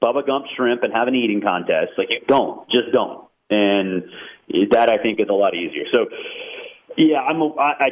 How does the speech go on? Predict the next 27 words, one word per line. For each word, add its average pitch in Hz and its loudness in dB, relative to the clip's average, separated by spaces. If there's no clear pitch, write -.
totally 151 0
agree 117 -2
with 107 -2
you. 95 2
I-, - -12
if 110 2
you're, 113 2
if 107 -6
you 110 -4
expand 127 2
it, 120 2
you're 104 0
asking 104 -2
for, 92 2
for 104 2
way 113 4
more 110 0
problems, 95 -2
and 98 2
you're 92 -2
creating 104 2
more 90 2
problems 90 0
that 82 0
you 82 -4
really 98 2
sh-, - -6